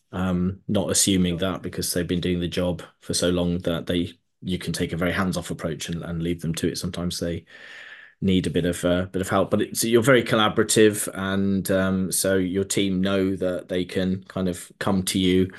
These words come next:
Speaker 1: um, even those really experienced ones, without kind of fear of, um, you know, of any kind of, uh, embarrassment or anything like that. They, uh, um,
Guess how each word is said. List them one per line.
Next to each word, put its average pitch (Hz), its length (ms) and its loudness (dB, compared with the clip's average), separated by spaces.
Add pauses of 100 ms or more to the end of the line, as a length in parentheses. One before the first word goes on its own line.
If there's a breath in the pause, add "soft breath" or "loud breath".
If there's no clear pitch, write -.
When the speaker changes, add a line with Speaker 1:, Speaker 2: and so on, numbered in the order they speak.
(600 loud breath)
Speaker 1:
um, 87 640 2 (480)
even 95 240 0
those 90 260 2
really 90 200 0
experienced 87 540 -2
ones, 90 280 -4
without 92 340 -2
kind 90 240 -4
of - 400 -6 (760)
fear 98 460 4
of, 92 260 0
um, 90 480 -2 (580 loud breath)
you 98 80 -4
know, 90 140 0
of 90 100 -4
any 90 160 -2
kind 90 180 -2
of, 80 200 -6
uh, 87 280 -4 (380)
embarrassment 98 640 2
or 95 60 2
anything 98 260 0
like 90 160 2
that. 92 300 0
They, 90 280 0
uh, 87 220 -2 (280)
um, 87 460 -2